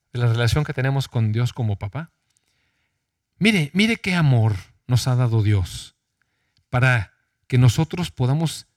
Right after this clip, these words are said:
ser llamados hijos de Dios. Por esto el mundo no nos conoce, porque no lo conoció a Él.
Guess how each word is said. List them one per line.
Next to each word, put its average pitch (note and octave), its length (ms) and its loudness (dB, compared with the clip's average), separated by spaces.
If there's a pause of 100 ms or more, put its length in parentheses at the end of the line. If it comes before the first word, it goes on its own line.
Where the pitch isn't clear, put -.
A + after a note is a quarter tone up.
(400)
ser D3+ 240 -2
llamados C3 520 0
hijos C3 260 0
de G#2 100 2
Dios. - 440 -6 (880)
Por F#3 160 0
esto A#3 240 0
el G#3+ 80 2
mundo C4 420 2
no C#3+ 200 2
nos C#3 200 0
conoce, B2+ 400 0
porque C3 300 -2
no D#3 100 2
lo F#3 120 -2
conoció A#2+ 480 0
a A2 100 -4
Él. A#2+ 280 -8